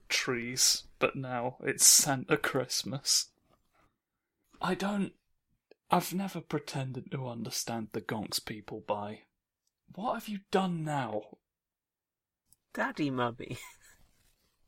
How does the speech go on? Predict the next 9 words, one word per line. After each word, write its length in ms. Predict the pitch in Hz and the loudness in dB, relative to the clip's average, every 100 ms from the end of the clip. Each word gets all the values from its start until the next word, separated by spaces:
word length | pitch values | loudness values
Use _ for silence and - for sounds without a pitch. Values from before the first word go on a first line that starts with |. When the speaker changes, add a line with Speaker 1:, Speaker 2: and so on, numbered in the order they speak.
| _ _ _ _ _ _ _ _ _ _ _ _ _ - | _ _ _ _ _ _ _ _ _ _ _ _ _ -6
Speaker 1:
Yeah. 360 | 196 180 139 131 - - _ _ _ _ _ - _ _ _ _ _ _ _ _ _ _ _ _ _ _ _ _ _ _ _ _ _ | 0 2 0 -4 -10 -20 _ _ _ _ _ -20 _ _ _ _ _ _ _ _ _ _ _ _ _ _ _ _ _ _ _ _ _
Just, 400 | - 175 - - | -4 -2 -2 -6
just 320 | - 143 - - | -8 -4 -2 -2
to 80 | |
further 600 | - - - 139 135 135 | -4 -4 2 2 2 0
f-, 380 | 123 - - - _ _ _ - | -4 -6 -20 -20 _ _ _ -20
fucking 920 | - - - - 139 - 131 123 123 - _ _ _ _ _ _ _ _ - _ _ _ _ _ _ | -16 -14 -12 -4 -2 -2 -6 -4 -6 -10 _ _ _ _ _ _ _ _ -20 _ _ _ _ _ _
gonk 440 | - 147 139 127 - | 4 4 4 -2 -4
us. 480 | 110 - - - | -4 0 0 0